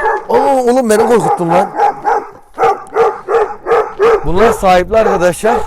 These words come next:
Bunlara zarar verebiliyorlar. Anne de o yüzden bunları savunmaya çalışıyor. Yani şu an yemek için bunlara bile saldırabilir. Ben bunu göndereyim buradan. Şşt, git lan. Ay, eşşoğlu eşek. Bu arada taş atmıyorum arkadaşlar, korkması için. Köy, köy yerinde o hayvan bunu biliyor yani.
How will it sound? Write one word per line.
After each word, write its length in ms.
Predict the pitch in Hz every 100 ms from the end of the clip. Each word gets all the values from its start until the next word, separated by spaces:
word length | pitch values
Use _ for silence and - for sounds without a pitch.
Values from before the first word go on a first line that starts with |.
| - 139
Bunlara 320 | 156 175 208
zarar 300 | 190 196 202
verebiliyorlar. 640 | 185 196 185 202 185 190 - - - - - 415 - -
Anne 320 | - 160 185 202
de 60 |
o 40 | 208
yüzden 380 | 214 185 226
bunları 260 | 185 165 180
savunmaya 440 | 180 185 160 151
çalışıyor. 640 | 143 147 135 - 170 202 - - - - - -
Yani 300 | - 156 170
şu 180 | - 185
an 100 | 185
yemek 340 | 165 160 185
için 300 | 175 190 190
bunlara 300 | 156 151 180
bile 120 | 170 170
saldırabilir. 600 | 165 147 147 160 160 190
Ben 180 | 165 165
bunu 120 | 165
göndereyim 360 | 160 143 151 156
buradan. 200 | 135 165
Şşt, 240 | - - - - - -
git 160 | 123 120
lan. 100 | 107 -
Ay, 80 | 311 - -
eşşoğlu 380 | 175 - 180 175
eşek. 260 | 151 143 - - - 453 453 - - - - - -
Bu 80 | 131
arada 140 | 160 123
taş 220 | - 135
atmıyorum 400 | 143 123 - 120
arkadaşlar, 380 | 131 120 127 -
korkması 420 | 113 120 123 123
için. 200 | 113 107
Köy, 280 | - 196 165 214
köy 200 | 233 240
yerinde 280 | 170 147 202
o 100 | 220
hayvan 340 | 175 180 208 175
bunu 160 | 196
biliyor 280 | 185 185 156
yani. 320 | 131 131 120